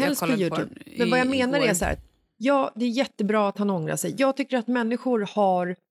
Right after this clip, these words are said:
Speaker 2: rätt att ångra sig om
Speaker 1: Mm.
Speaker 2: de faktiskt så här ändrar åsikt. Att de inser att det de sa och gjorde var liksom så här plumpt, det var dumt.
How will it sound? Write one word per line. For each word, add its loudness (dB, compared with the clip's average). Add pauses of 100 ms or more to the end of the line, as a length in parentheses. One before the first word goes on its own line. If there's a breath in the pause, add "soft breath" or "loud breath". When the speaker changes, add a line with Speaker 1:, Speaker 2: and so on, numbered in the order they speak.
(120)
Speaker 2:
rätt -4
att -2
ångra 0
sig -2
om 0
Speaker 1:
Mm. 2
Speaker 2:
de 0
faktiskt -4
så 0
här 0 (540)
ändrar 2
åsikt. -2
Att -8
de -4
inser 0
att -2
det 0
de 0
sa 0
och 0
gjorde 0
var -2
liksom -6
så -6
här -4
plumpt, -4
det -6
var -2
dumt. -2